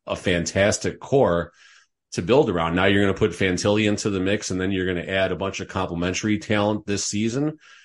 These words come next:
Three, four years down the road, the Ducks are gonna be a problem in the Pacific, probably right around the time the Golden Knights might go into, you know, some type of a rebuild.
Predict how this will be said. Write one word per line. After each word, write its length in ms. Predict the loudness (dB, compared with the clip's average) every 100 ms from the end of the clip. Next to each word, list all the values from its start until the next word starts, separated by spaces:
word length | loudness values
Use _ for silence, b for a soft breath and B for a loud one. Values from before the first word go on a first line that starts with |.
| B _ _ _ _ _
Three, 300 | -12 -4 -4
four 260 | 0 0 0
years 300 | 2 0 2
down 300 | 2 2 2
the 80 | 0
road, 420 | 2 2 2 0
the 60 |
Ducks 400 | -4 0 0 0
are 60 | -4
gonna 140 | -2
be 120 | -2 -4
a 60 |
problem 380 | -4 -4 -6 -6
in 60 | -8
the 80 |
Pacific, 500 | -6 -4 -4 -4 -6
probably 200 | -2 2
right 180 | 2 4
around 160 | 2 0
the 60 | 0
time 240 | -2 -2
the 60 | -2
Golden 340 | 0 0 0
Knights 300 | -2 -2 -4
might 240 | -6 -6 -2
go 200 | -2 0
into, 340 | -2 -4 -4
you 160 | -4 -6
know, 60 |
some 140 | -6 -4
type 200 | -4 -4
of 100 | -4
a 40 |
rebuild. 580 | 0 0 0 -2 -4